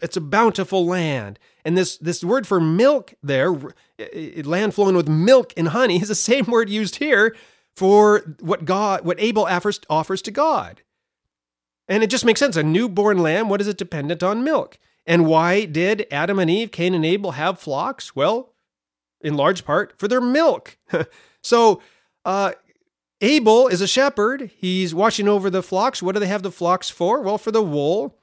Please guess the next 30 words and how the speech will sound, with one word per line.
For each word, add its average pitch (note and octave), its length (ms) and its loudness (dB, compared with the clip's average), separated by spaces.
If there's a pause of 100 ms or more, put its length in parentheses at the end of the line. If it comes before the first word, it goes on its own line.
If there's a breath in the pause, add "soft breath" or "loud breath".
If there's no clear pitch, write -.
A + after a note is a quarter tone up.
(260)
and D#3 320 -4
for F3 120 0
the G#3 100 2
milk. A#3 460 2 (360)
And D#3 120 -2
so D#3 440 2
when C#3+ 240 -2
he C#3+ 160 -6
sees E3+ 580 -4
Cain F#3 680 0
bring G#3 240 4
an F#3+ 60 2
offering G#3 380 2
of D#3+ 120 -2
his D#3+ 160 -6
fruit, C#4 420 -4 (380)
what D#3 180 -6
he G3 160 -6
produces A3 840 -2 (160)
to E3 100 -6
God, F#3 380 0 (400)
Abel D3 240 -2
looks F3+ 200 -2
around E3+ 180 -6
and A#3 100 -6
says, C3 120 -10
Well, D#3+ 360 -2 (400)
I C#3+ 140 -2
have D#3+ 380 -4
animals A3+ 640 -2